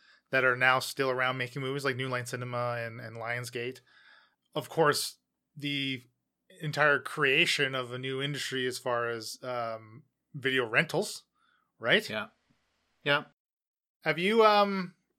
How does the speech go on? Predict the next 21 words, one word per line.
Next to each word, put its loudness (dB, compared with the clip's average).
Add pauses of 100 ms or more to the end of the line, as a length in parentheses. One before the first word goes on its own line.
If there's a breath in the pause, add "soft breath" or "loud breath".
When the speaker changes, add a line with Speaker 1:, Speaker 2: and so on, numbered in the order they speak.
(120)
Speaker 1:
have 0
you 6
had 6
a -2
chance 4
to -6
check 4
out 6
that, 4
uh, 4
last 4
Blockbuster -6
documentary? -6 (480)
Speaker 2:
No, 8
and 2
I 8
want 6
to 2
'cause -2
that's 2
very, 4